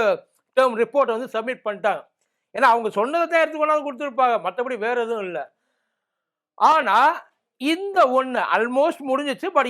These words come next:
இனிமே சி பி ஐ என்கொயரி என்னைக்கு முடிஞ்சிருக்கு? அதாவது முதல் கட்டம் தான் முடிஞ்சிருக்கே தவிர இன்னும் முந்நூறு கட்டம் இருக்கு. அதெல்லாம் வந்து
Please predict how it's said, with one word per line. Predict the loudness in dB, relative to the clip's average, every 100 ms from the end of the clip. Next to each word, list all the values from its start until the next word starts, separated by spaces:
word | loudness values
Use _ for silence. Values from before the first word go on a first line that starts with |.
| -2
இனிமே | -4 -4 -6 -8 -12 -8
சி | -8 -4
பி | -2
ஐ | -2
என்கொயரி | -2 -4 -4
என்னைக்கு | -4 -6 -8
முடிஞ்சிருக்கு? | -8 -8 -8 -6 -8 -10 _ -4
அதாவது | -2 -2 -2
முதல் | 0 2 2
கட்டம் | -2 -2 -2
தான் | -2
முடிஞ்சிருக்கே | -6 -6 -6 -4
தவிர | -2 -2
இன்னும் | -4 -6
முந்நூறு | -6 -4 0
கட்டம் | 0 0 0
இருக்கு. | -2 -12 _ _ -8
அதெல்லாம் | -2 0 0
வந்து | -2